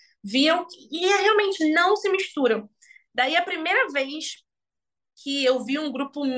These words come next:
é, misto, né, um, um, de pessoas, eu falei, cara, que legal, finalmente eu tô vendo, porque eu pensei que fosse uma, uma, um, um, uma coisa minha, sabe? Eu falei assim, gente, será que é assim mesmo? Será que só eu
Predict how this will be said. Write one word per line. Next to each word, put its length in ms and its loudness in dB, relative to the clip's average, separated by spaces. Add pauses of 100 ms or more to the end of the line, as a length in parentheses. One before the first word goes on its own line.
(160)
é, 300 2
misto, 600 -2
né, 320 2
um, 120 -10
um, 560 -10 (100)
de 200 -18
pessoas, 460 0
eu 80 0
falei, 160 -4
cara, 300 2
que 160 -14
legal, 380 0 (500)
finalmente 640 -2
eu 100 -2
tô 120 0
vendo, 340 -4 (240)
porque 160 -4
eu 60 2
pensei 260 -2
que 100 -12
fosse 200 -4
uma, 140 -4
uma, 280 -2
um, 340 -8
um, 260 -8 (180)
uma 280 -2
coisa 260 4
minha, 340 2
sabe? 180 2
Eu 40 0
falei 140 -6
assim, 160 -10
gente, 220 -10
será 300 -2
que 120 -6
é 40 0
assim 300 -6
mesmo? 380 -4
Será 200 -2
que 120 -10
só 240 -2
eu 220 2